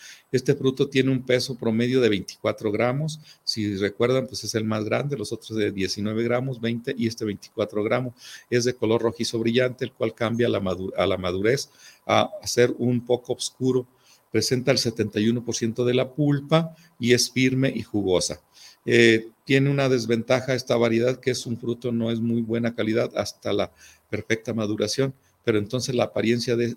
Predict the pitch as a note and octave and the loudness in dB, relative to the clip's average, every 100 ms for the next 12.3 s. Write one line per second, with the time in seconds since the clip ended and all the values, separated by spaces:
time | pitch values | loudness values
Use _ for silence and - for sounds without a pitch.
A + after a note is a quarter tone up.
0 | - G#2 A2 - - - G#2+ A2+ A2+ A2+ | -4 -2 -2 -4 -8 -8 -4 -2 0 -2
1 | A2 G#2+ - - G2+ G2 - F2+ - C3+ | -2 -4 -6 -8 -6 -4 -6 -8 -2 0
2 | A2 - - - - D3 C#3+ C#3 C3 B2 | 0 -4 -20 -2 4 4 2 2 4 6
3 | C3+ D#3+ D3+ C3 - C#3+ C#3 C3+ A2+ - | 4 2 0 -2 -2 0 2 4 2 0
4 | C3 C3 B2 A#2 C3 C3+ C3+ B2+ - - | 0 2 0 0 0 0 0 -4 -8 -6
5 | A#2 B2 - B2 B2 A#2 A#2 G#2+ - - | 0 0 2 0 0 0 0 -2 -2 -4
6 | G#2+ G#2+ G2+ A2 A2 A2 - G#2+ G#2+ A#2 | -2 -2 2 0 0 -2 0 0 0 0
7 | A#2+ _ - _ A2+ G#2 G#2 C3 A#2+ B2 | -2 _ -20 _ -4 -2 -2 -2 0 0
8 | B2 C3 - A#2+ A2 A#2+ B2 A2 G2 G2+ | 2 2 2 0 2 2 2 2 0 2
9 | A2+ - - - A#2 - C#3 D#3 - _ | 2 0 -6 -8 -2 4 4 4 -2 _
10 | _ - A#2+ A#2+ - B2+ C3 G#2+ G#2 - | _ -2 4 4 4 0 2 2 0 0
11 | B2 - C3+ - C#3 - - - - - | -2 0 -4 -2 -4 -4 -6 -10 -6 -2
12 | G#2+ C3+ | 2 2